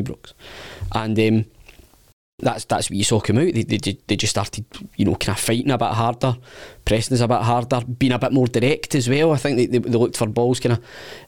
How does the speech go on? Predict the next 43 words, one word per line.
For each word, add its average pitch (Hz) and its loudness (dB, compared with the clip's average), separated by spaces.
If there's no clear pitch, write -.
in 120 0
behind 117 2
to, 123 0
to - -2
get 117 2
us 117 -2
turned, 135 2
um, 113 2
d-, 127 2
down 123 4
the 113 2
channels. 143 0
It, 131 -2
it's 131 0
effective - 0
football 123 0
at - -4
any 135 4
<laughs> - -
level 131 2
if - -2
you've 120 2
got 123 0
fast 123 0
players 123 2
and, 117 2
and 117 4
skillful 117 0
players, 139 2
and, 127 0
and, - -2
you 131 4
know, 113 2
and 120 2
somebody 139 2
like - -2
Kent 131 2
who, 113 6
who 117 4
had 110 4
an 107 2
on 135 4
day, 143 2